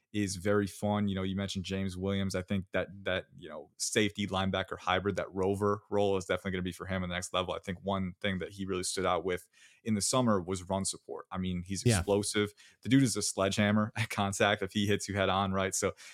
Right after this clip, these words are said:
Speaker 1: I did think he was pretty good at managing space on the back end, better than I expected for a guy of his size, but, you know, probably a rover at the next level. And then Cameron Kinchens, I mean, again, you mentioned it.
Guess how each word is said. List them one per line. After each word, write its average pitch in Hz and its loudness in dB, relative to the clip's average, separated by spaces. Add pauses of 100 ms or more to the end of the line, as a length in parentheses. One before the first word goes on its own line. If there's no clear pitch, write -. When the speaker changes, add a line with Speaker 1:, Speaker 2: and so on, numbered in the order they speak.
(120)
Speaker 1:
I 110 2
did 117 0
think 123 -2
he 117 4
was 104 0
pretty 120 0
good 110 4
at 87 -2
managing 98 0
space 101 -2
on 107 -2
the 95 -2
back 92 -2
end, 101 0
better 98 2
than 98 -2
I 92 0
expected 90 -4
for 92 -4
a 90 -4
guy 92 0
of 85 -6
his 92 -4
size, 95 0
but, - -4 (320)
you 90 -6
know, 85 -4
probably 95 2
a 87 0
rover 92 -2
at 90 -8
the 90 -8
next 90 -6
level. 92 2 (320)
And 107 2
then 104 4
Cameron 101 2
Kinchens, 95 -2
I 98 -4
mean, 98 2
again, 95 0
you 104 0
mentioned 95 0
it. 92 2